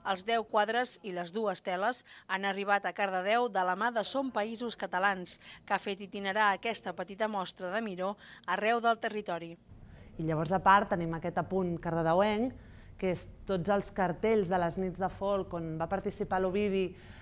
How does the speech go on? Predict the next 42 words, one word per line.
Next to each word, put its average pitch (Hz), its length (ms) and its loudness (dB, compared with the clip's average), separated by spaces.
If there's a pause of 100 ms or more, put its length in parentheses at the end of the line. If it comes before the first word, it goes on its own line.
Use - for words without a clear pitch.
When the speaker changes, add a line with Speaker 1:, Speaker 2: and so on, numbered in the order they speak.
(120)
Speaker 2:
a 170 320 2
fotos 180 320 -4
d'actuacions 185 960 -2
que 160 120 -4 (120)
tant 170 200 -2 (280)
el 156 80 -6
Salvador 170 400 -4
Coll 185 300 -2 (100)
com 175 220 -4
el, 165 160 -4 (500)
com 190 160 -4
el 190 80 0
Josep 180 320 -2
Castells 190 400 -2
tenien 185 400 -4
guardats, 202 480 0
doncs 170 320 -4 (400)
els 175 120 -2
hem 175 120 -2
afegit 180 400 -2
en 175 140 -4
aquesta 175 260 -12
exposició 180 480 -8
per 175 160 -6
veure 160 160 -2
el 170 160 -2
pas 160 160 -2
de, 175 140 -2 (500)
de 175 140 0
l'Ovidi 156 260 -2
per 160 160 -4
Cardedeu. 139 460 -4 (1120)
Speaker 1:
Aquesta 233 320 0
exposició 247 640 -2
de 214 140 4
la 190 100 4
biblioteca 233 560 -2
no 247 160 -2
és 208 160 -4
l'única 220 400 -2
mostra 185 400 -4
d'Ovidi 190 380 -4